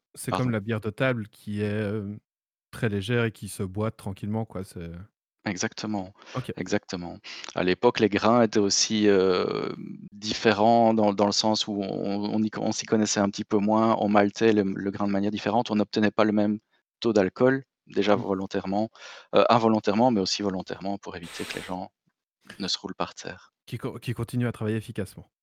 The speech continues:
Speaker 1: <laughs>
Speaker 2: Exactement. Donc voilà. Euh, est-ce que vous, vous avez des questions par rapport à ces saisons ? Pas spécialement.
Speaker 1: Non, c'est, c'est clair.
Speaker 2: Voilà.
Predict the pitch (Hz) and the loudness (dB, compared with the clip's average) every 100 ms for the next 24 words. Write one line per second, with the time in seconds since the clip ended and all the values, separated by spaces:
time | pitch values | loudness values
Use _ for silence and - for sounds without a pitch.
0 | _ - - 98 - 135 165 123 104 87 | _ -10 0 0 2 2 0 0 -2 -2
1 | 87 98 _ _ _ _ _ _ _ _ | -10 -18 _ _ _ _ _ _ _ _
2 | _ _ - 101 98 92 131 202 - - | _ _ -6 -4 0 2 2 2 -4 -18
3 | - - - 113 110 110 113 113 - _ | -18 -14 2 6 8 8 6 2 -2 _
4 | _ _ _ _ _ _ _ - 151 165 | _ _ _ _ _ _ _ -2 0 2
5 | 135 131 120 117 123 113 - 107 - 85 | 2 0 0 2 4 2 0 -4 -4 -6
6 | - 82 - 87 87 90 - 90 87 87 | -8 -10 -8 -8 -6 -8 -8 -10 -10 -12
7 | - _ _ _ _ _ _ _ _ _ | -16 _ _ _ _ _ _ _ _ _
8 | _ - - - - 87 85 78 - _ | _ -10 -8 -6 -6 -6 -8 -14 -20 _
9 | _ _ 117 139 311 226 107 104 101 104 | _ _ -6 -6 -6 -8 -4 -2 -2 -4
10 | 113 - - 110 104 - - _ _ _ | -10 -16 -14 -12 -8 -10 -12 _ _ _
11 | _ _ - 92 92 92 | _ _ -18 -8 -4 -4